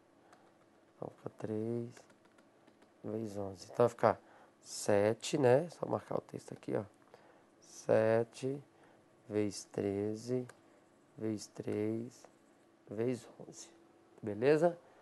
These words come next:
Sete vezes treze, vezes três, vezes onze. Então, aqui vai dar, essa continha vai dar três mil e três. Letra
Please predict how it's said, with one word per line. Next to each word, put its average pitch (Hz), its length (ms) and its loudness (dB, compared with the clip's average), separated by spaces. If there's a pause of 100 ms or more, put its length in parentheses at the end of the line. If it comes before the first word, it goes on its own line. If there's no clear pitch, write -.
(280)
Sete - 540 2
vezes 120 220 2
treze, 139 440 0
vezes 135 220 0
três, 123 300 -4
vezes 135 280 0
onze. 95 240 -2
Então, 117 200 6
aqui 117 180 2
vai 117 160 4
dar, 120 340 8 (520)
essa 107 260 0
continha 127 480 0
vai 127 140 2
dar 123 160 2
três 120 400 -4
mil 120 380 -2
e 139 260 -4 (2750)
três. - 500 -10 (1000)
Letra 117 920 -2